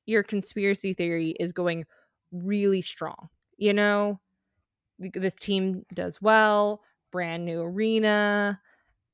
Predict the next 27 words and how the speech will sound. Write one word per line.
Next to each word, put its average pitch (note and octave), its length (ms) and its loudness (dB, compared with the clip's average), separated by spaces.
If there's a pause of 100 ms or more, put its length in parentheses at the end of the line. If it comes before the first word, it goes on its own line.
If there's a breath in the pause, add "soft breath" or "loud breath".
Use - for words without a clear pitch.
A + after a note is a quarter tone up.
(100)
They E3 340 2
have, D#3+ 640 -2 (320)
you F3+ 120 -2
know, E3 120 2
they E3 100 2
continue G3 460 2
on F3+ 300 0
with E3+ 240 -4
this E3+ 220 -4
whole F3 200 -4
new E3 180 -6
dress G3 380 0
code, G3 960 -2 (680)
say E3+ 240 0
it D#3+ 100 -4
works, - 920 -4 (120)
you F3+ 160 -4
know, E3+ 500 -6 (340)
and F3 120 -10
they E3+ 80 -6
continue F3+ 380 -4
it F3+ 80 2
on. F3+ 480 0
And E3 280 -2
then D#3+ 300 0 (100)
Austin D#3+ 440 -2
Matthews D3+ 800 -2